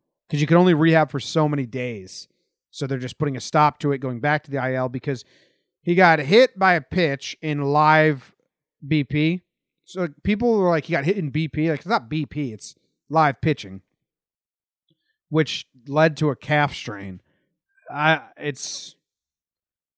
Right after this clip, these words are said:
uh, Big Baby David, who writes for us and helps us out a lot, summed it up best. He's, he's now rehabbing his calf, which he hurt while rehabbing his bicep,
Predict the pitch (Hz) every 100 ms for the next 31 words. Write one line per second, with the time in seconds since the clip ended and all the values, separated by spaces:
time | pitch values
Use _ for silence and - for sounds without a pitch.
0 | - 95 104 101 98 - 175 185 180 156
1 | 156 151 143 135 131 127 120 127 123 117
2 | 120 113 110 120 110 104 - 139 131 127
3 | 110 110 - - 107 101 - - _ _
4 | _ _ 117 151 165 160 165 151 151 147
5 | 139 127 - 143 139 - 135 131 117 131
6 | 139 139 _ _ _ _ _ _ 123 123
7 | 123 135 135 135 127 127 123 110 131 131
8 | - 131 120 _